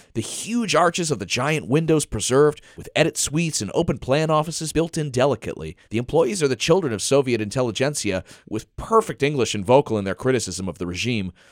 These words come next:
The deputy editor is a well-known American Russian activist for lesbian, gay, bisexual, and transgender rights,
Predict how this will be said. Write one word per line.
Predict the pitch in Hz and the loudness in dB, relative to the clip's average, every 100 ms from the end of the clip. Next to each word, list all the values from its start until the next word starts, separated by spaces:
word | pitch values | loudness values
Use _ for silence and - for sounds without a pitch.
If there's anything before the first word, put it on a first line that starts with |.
| - | -8
The | 95 | 0
deputy | 175 156 120 | 2 2 4
editor | 156 143 110 110 - | 4 4 -2 -4 -6
is | 110 | -2
a | 113 | 0
well-known | 151 262 165 120 | 2 2 2 2
American | 117 120 113 110 | 2 0 0 0
Russian | 117 180 123 | 2 2 2
activist | 98 95 98 104 - | -4 -4 -4 -4 -4
for | 98 | 0
lesbian, | 120 127 156 147 | 2 2 -4 -4
gay, | 123 131 | 2 2
bisexual, | 120 107 - 135 - 143 147 | 2 0 0 -2 0 -2 0
and | 131 135 | 0 -2
transgender | - 127 120 107 127 151 104 | 0 -2 -2 0 0 2 0
rights, | 87 82 - | 0 -4 -8